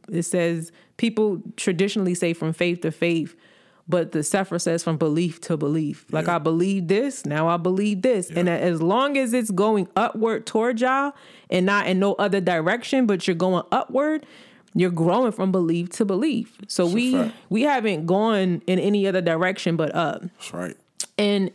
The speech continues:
Speaker 1: in that, sometimes you will have, you will have periods of loneliness. You will have, like, wilderness times where you feel like you just out here by yourself.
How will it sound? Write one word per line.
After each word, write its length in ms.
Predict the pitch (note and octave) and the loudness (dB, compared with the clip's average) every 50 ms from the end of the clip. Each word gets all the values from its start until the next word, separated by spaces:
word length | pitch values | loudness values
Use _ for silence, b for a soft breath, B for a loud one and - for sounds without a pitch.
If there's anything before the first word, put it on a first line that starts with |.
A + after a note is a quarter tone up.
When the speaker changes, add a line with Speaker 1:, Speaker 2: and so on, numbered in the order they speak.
| _ | _
Speaker 1:
in 240 | - B3 C#4 D4+ B3+ | 0 0 2 2 2
that, 360 | F#3 F3+ F3+ E3+ E3+ - - B B B B B B B B B B B | 2 2 2 0 -2 -4 -6 B B B B B B B B B B B
sometimes 560 | B - A#3+ A#3+ A#3+ - A#3+ G#3 A3 A3 F#3+ | B -2 0 0 0 0 0 2 2 0 0
you 80 | G#3 G3+ | 0 0
will 400 | F#3 F3+ G3 G3 G3 G3 F#3+ F#3 | 2 2 2 2 2 2 0 0
have, 880 | F3+ F3 - - G#3+ G3 F#3 F3 E3+ E3+ E3 D#3+ D#3 D#3 E3 E3+ E3 B B B B B B B B _ _ _ _ _ | -2 -4 -4 -2 0 0 2 2 2 0 0 -2 -2 -2 -2 -4 -4 B B B B B B B B _ _ _ _ _
you 160 | _ F3+ G#3 G3 | _ 0 0 2
will 220 | F#3 G#3 G#3 G#3+ | 2 2 2 2
have 260 | G#3+ A3 F#3+ F3 - | 0 0 -2 -2 -4
periods 560 | - - - A3 G3+ F#3+ F#3 F3 E3+ E3 D#3+ | -12 -4 -2 0 0 2 2 0 -2 -2 -4
of 520 | - - E3 E3 E3 D#3+ D#3 D#3 E3 D#3+ E3 | -4 -2 0 0 0 -2 -2 -4 -6 -4 -2
loneliness. 680 | E3+ F3 F3+ F3 D#3+ D#3 D#3 D3 D3 D3 D#3 D3+ - - - b b b b b b b b b b b b b - | 0 0 0 0 0 -2 -2 -2 -4 -4 -6 -8 -10 -14 -16 b b b b b b b b b b b b b -2
You 140 | F3 F#3 F3+ | 0 2 2
will 200 | F#3 F#3 F#3 F#3+ | 2 2 2 2
have, 500 | G3+ G#3 F3+ F3+ E3+ E3+ E3 E3 E3+ F3+ - _ - | 0 2 2 2 0 -2 -4 -8 -10 -14 -16 _ -6
like, 280 | - E3+ F#3 F3+ E3+ D#3+ | -2 0 0 0 0 0
wilderness 880 | E3 E3+ F3+ F#3 F#3 F3 E3+ E3 D#3+ D#3+ D#3+ D#3 - - - - - - _ _ _ _ _ _ | 0 2 2 2 2 0 0 0 0 -2 -4 -4 -6 -12 -16 -18 -20 -20 _ _ _ _ _ _
times 800 | - - D#3+ D#3+ E3 D#3 D3+ C#3 B2+ - F#3 - - - - - _ _ _ | -6 -4 -2 -2 -2 -2 -4 -4 -6 -6 -8 -10 -12 -18 -20 -20 _ _ _
where 160 | E3 E3 E3 | -2 -2 0
you 100 | F3 E3+ | 0 -2
feel 220 | D#3+ - - E3+ | -4 -2 -2 0
like 240 | E3+ E3 D#3+ D#3 D#3 | 0 0 -2 -2 -2
you 100 | F3 F3 | -4 -4
just 220 | E3 E3+ E3+ D#3 D#3+ | -4 -4 -4 -2 -2
out 200 | C#3+ D#3 D#3 F3 | 0 0 0 0
here 380 | F3 D#3 D#3 D3+ D#3+ D#3+ D3+ _ _ _ _ _ _ - | 0 -2 -2 -2 -4 -6 -8 _ _ _ _ _ _ -6
by 180 | D3+ D3+ D#3 | -4 -2 -2
yourself. 480 | D#3 D3 C#3+ - - D3 D3+ E3 E3+ | -2 -4 -6 -6 -6 -4 -4 -4 -6